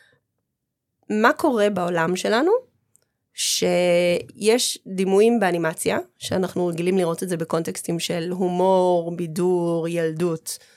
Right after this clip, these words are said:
למרות שבסוגריים אני אומרת שזה חלק מאוד מאוד ספציפי בהיסטוריה של אנימציה. אמ, אבל אנחנו פתאום רואים דימויים כאלה בהקשרים של עובדות, בהקשרים של עיתונות, בהקשרים של תיעוד, בהקשר של, אה,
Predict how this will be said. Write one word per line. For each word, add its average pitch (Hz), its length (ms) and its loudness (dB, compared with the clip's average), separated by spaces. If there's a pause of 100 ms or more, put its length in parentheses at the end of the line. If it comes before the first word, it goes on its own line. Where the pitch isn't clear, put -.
(340)
למרות 180 140 -4
שבסוגריים 175 500 -2
אני 165 100 2
אומרת 160 200 -2
שזה 156 160 -10
חלק - 320 -8
מאוד 143 420 -6
מאוד - 180 -8
ספציפי - 420 -10
בהיסטוריה - 380 -8
של - 140 -10
אנימציה. - 380 -8 (1040)
אמ, 175 360 0 (100)
אבל 175 200 0
אנחנו 180 440 0
פתאום 226 400 2
רואים 190 380 2
דימויים 247 400 2
כאלה 381 320 0 (440)
בהקשרים 190 420 0
של 240 120 0
עובדות, 175 520 -2
בהקשרים 175 540 -4
של 180 240 -4
עיתונות, 185 460 -2
בהקשרים 165 400 -4
של 180 160 -6
תיעוד, 233 400 -2
בהקשר 170 460 -4
של, 170 320 -6
אה, 170 180 -4